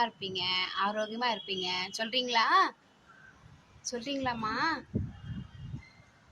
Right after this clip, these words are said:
சந்தோஷமே நிறைஞ்சிருக்கும் என்னை பார்த்தா. அப்படிதானே சொல்வேல்? அப்படிதானேம்மா சொல்றீங்க நீங்க?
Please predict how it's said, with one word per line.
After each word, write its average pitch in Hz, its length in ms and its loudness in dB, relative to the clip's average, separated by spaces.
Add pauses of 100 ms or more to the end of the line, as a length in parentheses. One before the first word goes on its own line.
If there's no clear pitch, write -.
(800)
சந்தோஷமே 247 800 0
நிறைஞ்சிருக்கும் 233 680 0
என்னை 185 280 0
பார்த்தா. 180 320 2
அப்படிதானே 220 300 0
சொல்வேல்? 277 640 2 (2000)
அப்படிதானேம்மா 294 460 2
சொல்றீங்க 233 320 0
நீங்க? 180 240 -6